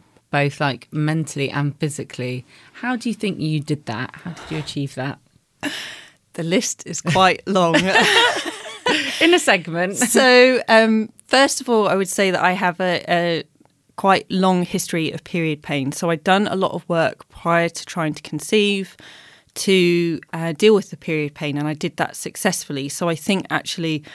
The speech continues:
Speaker 2: the work I was doing to prepare for pregnancy went on for years before actually deciding I wanted to have kids and actually trying. I have, as an acupuncturist, you know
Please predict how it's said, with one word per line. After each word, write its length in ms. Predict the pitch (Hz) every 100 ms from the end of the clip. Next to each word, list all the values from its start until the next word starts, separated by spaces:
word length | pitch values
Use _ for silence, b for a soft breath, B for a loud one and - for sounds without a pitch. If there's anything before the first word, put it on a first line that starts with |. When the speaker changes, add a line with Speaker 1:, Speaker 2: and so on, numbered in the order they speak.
| B B B B _
Speaker 2:
the 80 | 175
work 340 | 165 170 165
I 80 | 185
was 140 | 165 -
doing 220 | 160 156
to 100 | -
prepare 340 | - - 180 165
for 140 | -
pregnancy 680 | - 175 160 - 156 147 143
went 240 | 151 139
on 180 | 107 156
for 140 | 151 165
years 440 | 151 165 160 156
before 360 | 160 - 156 151
actually 280 | - 160
deciding 480 | 147 143 165 151 143
I 60 | 147
wanted 360 | 151 185 180 -
to 80 | -
have 180 | 139 -
kids 340 | - 139 - 147
and 120 | 135
actually 360 | - - 143 131
trying. 520 | - 135 113 117 - B B B B B B B
I 680 | 196 196 190 185 180 180 - - _ _ -
have, 560 | 165 175 180 175 165 -
as 140 | 185 175
an 60 | 175
acupuncturist, 1160 | 170 - - 185 - 180 180 175 - - - - -
you 120 | 165
know 240 | 147 147